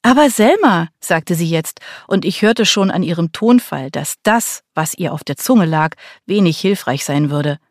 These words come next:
"Wenn der Richtige kommt, ziehe ich mich gerne zurück."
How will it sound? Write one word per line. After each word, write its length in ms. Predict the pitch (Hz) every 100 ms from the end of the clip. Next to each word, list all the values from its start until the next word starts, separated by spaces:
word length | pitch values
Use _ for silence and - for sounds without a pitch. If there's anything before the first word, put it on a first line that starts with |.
| _ _ _ _ _ -
"Wenn 160 | 165
der 160 | 226 196
Richtige 400 | 214 - 254 247
kommt, 300 | - 254 339
ziehe 240 | - 226
ich 180 | 170 -
mich 140 | 165
gerne 320 | - 151 285 247
zurück." 400 | - 160 160